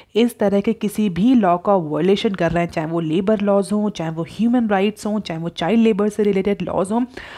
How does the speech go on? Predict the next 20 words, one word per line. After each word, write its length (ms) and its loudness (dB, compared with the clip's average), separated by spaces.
अगर 180 4
उनके 320 2
सप्लायर 560 0
इस 180 -4
तरह 160 0
के 120 0
किसी 400 0
भी 280 4
कॉरपोरेट 600 2
सस्टेनेबिलिटी 1000 -2
लॉ 240 2
का 300 0
वायलेशन 500 -2
कर 220 -2
रहे 180 0
हैं, 240 0
then 160 0
in 160 -6
that 340 0
case 260 2